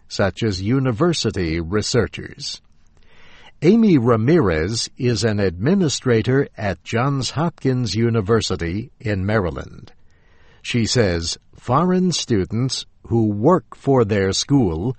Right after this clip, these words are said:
or at an internship probably have the best chance for a job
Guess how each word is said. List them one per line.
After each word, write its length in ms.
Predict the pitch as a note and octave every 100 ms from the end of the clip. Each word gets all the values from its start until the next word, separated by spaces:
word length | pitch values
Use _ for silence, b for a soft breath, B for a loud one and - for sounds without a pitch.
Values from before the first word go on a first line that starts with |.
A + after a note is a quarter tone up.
| b b b -
or 300 | C3 D#3 D#3+ -
at 200 | C3 B2+
an 240 | A2+ A2+ -
internship 920 | - A3 E3+ C3 G#2 F#2 - G#2 F#2+ - b b -
probably 640 | - F#3 F3+ G2 F2 E2
have 400 | E2 G#2 A#2 G#2
the 140 | G2+ G#2+
best 540 | E2+ F2 E3 D#3+ - -
chance 520 | - G#2+ F2+ F2+ G#2 -
for 300 | - G#2 F2+
a 100 | E2+
job 560 | F2 A#2+ A2 E2+ A2